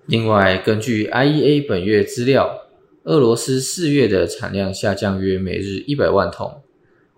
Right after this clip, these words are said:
而此前该机构预期为每日减少两百到三百万桶。且根据路透的资料，四月俄罗斯原油发货量不降反增。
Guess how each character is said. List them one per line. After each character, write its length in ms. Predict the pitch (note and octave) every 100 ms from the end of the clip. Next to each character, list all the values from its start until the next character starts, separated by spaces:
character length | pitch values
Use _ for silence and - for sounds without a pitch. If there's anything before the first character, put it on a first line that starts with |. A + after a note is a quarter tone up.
| _ -
而 220 | D3 G3
此 200 | - A2+
前 320 | - A2 B2
该 200 | E3 F3
机 200 | E3+ F3
构 240 | F3 B2+
预 120 | D3 B2
期 240 | - G2+
为 260 | G2 F#2+ F#2+
每 220 | G2 F#2
日 180 | A#2 G2+
减 240 | F#2 F#2
少 260 | G#2 F2+ F2
两 220 | F2 A#2+
百 180 | G#2 D#2+ - _
到 260 | - F#2+ F#2+
三 240 | - E3
百 140 | E3 F#2
万 180 | G2 -
桶。 300 | G#2+ - _ _ _ _ _ _ _
且 280 | - A2+ G2
根 220 | A#2 A#2
据 240 | A#2+ A2
路 160 | C3+ D#3+
透 180 | D3 A#2+
的 80 | F2+
资 200 | - F#2+
料， 420 | F2 - - - _ _ _ _
四 240 | - D#3+
月 240 | C#3+ C3+ -
俄 140 | E3+
罗 160 | C#3+ A#2
斯 200 | - C3
原 220 | G2+ G2
油 220 | G2 G2
发 200 | - A#2
货 200 | B2 G#2+
量 280 | G2+ F2+ F2
不 80 | G2+
降 200 | G3 D3+
反 240 | G2+ E2+
增。 380 | - A2 A#2+ C3+